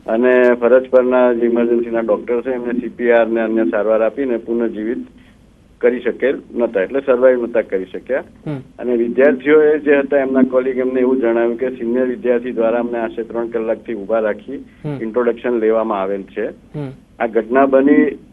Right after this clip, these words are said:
Speaker 1: એની ધારપુર પોલ-, હોસ્પિટલે અમે પોલીસ ચોકીને within half an hour જાણ કરી દીધી છે.
Speaker 2: હમ.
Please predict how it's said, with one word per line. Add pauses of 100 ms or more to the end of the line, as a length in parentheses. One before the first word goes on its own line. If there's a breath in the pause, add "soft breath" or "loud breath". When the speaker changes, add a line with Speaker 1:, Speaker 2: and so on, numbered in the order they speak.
(120)
Speaker 1:
એની
ધારપુર
પોલ-,
હોસ્પિટલે
અમે
પોલીસ
ચોકીને
within
half
an
hour
જાણ
કરી
દીધી
છે.
Speaker 2:
હમ.